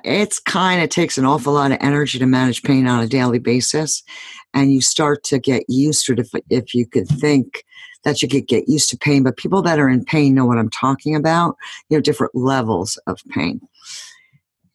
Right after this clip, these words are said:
And then magically out of the sky dropped a young man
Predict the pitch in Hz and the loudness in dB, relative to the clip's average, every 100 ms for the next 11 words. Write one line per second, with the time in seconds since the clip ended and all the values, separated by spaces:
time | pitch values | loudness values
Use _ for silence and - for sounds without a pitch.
0 | - 190 190 139 170 208 233 175 107 101 | 0 2 2 2 2 4 2 2 2 0
1 | 120 165 185 180 _ _ _ _ _ _ | 0 -2 -4 -8 _ _ _ _ _ _
2 | _ _ - 143 147 160 165 151 131 - | _ _ -10 -2 0 2 2 0 -2 -2
3 | 117 117 - 110 123 147 175 - - - | -4 -4 -2 0 2 2 0 0 -2 -2
4 | 117 104 95 101 117 - _ _ _ - | 0 0 0 0 -2 -4 _ _ _ -20
5 | - _ - 147 131 120 - - - 135 | -20 _ -2 0 4 2 0 -6 0 0
6 | 127 135 120 147 180 165 127 117 120 | 2 2 2 2 2 2 2 2 0